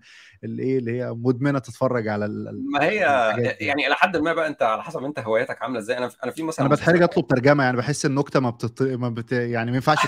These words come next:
Speaker 1: تتفسر النكته، ف-، فب-، بسكت يعني.
Speaker 2: هو انا عايز اقول لك على حاجه والله، انا في جاي،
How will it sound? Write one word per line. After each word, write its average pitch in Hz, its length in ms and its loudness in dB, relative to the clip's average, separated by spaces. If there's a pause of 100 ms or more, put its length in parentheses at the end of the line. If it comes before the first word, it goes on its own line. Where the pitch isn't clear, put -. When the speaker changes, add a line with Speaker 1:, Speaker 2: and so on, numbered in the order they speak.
Speaker 1:
تتفسر 139 480 -2
النكته، 131 340 0
ف-، 135 100 -2
فب-، 120 720 -4
بسكت 127 400 -4
يعني. 127 120 0
Speaker 2:
هو 143 40 2
انا 151 100 -2
عايز 147 240 2
اقول 180 100 6
لك 175 60 2
على 120 100 2
حاجه 156 120 2
والله، 135 180 2
انا 131 80 0
في 127 100 -8
جاي، 135 180 -2